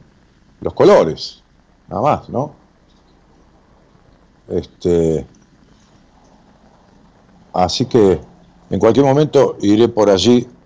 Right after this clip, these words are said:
a hacer un programa yo también. Bueno, decíamos en el posteo de hoy, nada.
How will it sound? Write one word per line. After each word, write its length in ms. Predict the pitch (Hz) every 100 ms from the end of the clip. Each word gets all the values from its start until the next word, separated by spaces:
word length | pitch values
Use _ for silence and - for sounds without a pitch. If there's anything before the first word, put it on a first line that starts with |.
| -
a 60 | 104
hacer 260 | - 117
un 140 | 107 95
programa 380 | 98 107 107
yo 160 | 87 90
también. 420 | 90 80 78 69 - - - - - _ _ _ _ _ _ _ _ _ _ _ _ _ _ _ _ _ _ _ _ _ _ -
Bueno, 400 | 285 202 151 156
decíamos 440 | 185 - 294 190 151
en 60 |
el 80 | 139
posteo 440 | 151 - 214 196 165
de 140 | 190
hoy, 260 | 214 175 -
nada. 520 | 151 143 87 87 82